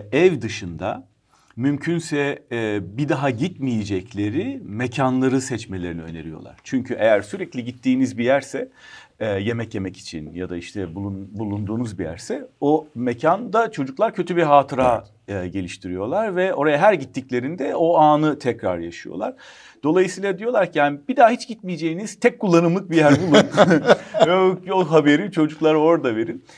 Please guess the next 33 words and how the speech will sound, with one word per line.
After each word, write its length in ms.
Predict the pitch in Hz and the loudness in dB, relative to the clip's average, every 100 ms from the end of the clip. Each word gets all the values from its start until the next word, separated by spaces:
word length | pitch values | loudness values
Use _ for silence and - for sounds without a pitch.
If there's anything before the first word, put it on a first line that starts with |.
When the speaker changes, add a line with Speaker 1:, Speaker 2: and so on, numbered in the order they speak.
| - | -10
Speaker 2:
Evet, 200 | - - | -4 4
Speaker 1:
E, 160 | 131 | 4
Speaker 2:
doğru. 120 | 127 85 | 4 2
Speaker 1:
çünkü, 180 | 165 160 | 0 4
yani, 200 | 143 139 | 4 6
o 100 | 135 | 2
mekanda, 840 | 135 135 135 127 123 110 104 104 131 | 0 -2 0 0 2 2 4 4 4
orada 280 | 131 123 | 2 4
yenilen 400 | 135 131 131 135 | 2 4 4 2
içilen 380 | 127 127 127 127 | 0 0 0 0
her 300 | 120 131 139 | 0 2 2
şeyde 640 | 131 123 101 101 190 247 139 | 2 -4 -4 -2 0 0 0
belki 240 | 120 - | -2 -4
çocuklar 420 | - 110 107 110 | -10 -12 -8 -8
için 500 | 101 104 202 247 - _ _ _ 151 151 | -8 -12 -12 -12 -14 _ _ _ -20 -14
bırakacağı 500 | 147 135 131 123 123 | 0 0 2 2 4
etkiye 360 | 123 - 139 117 | 2 0 2 8
bağlı 220 | 113 110 | 6 6
olarak 320 | 113 98 90 | 2 0 -2
tabii 180 | 101 95 | -6 -4
o 100 | 95 | -4
haberin, 400 | 98 117 190 277 | -4 -6 -6 -8
Speaker 2:
Hı 40 | 98 | -8
hı. 400 | 82 90 98 131 | -8 -8 -4 -2
Speaker 1:
e, 20 | |
ömür 240 | 156 165 117 | -2 -2 -2
boyu 120 | 190 | -2
uzak 300 | 175 185 180 | 0 -2 -2
durmak 280 | 131 110 110 | -4 -4 -8
isteyecekleri 680 | - 117 104 107 156 254 | -10 -8 -6 -4 -4 -4
şeyler 320 | 214 143 147 127 | -4 -2 0 2
haline 280 | 98 131 | 2 0
gelebilir. 380 | 247 196 117 85 | -2 -2 -2 -4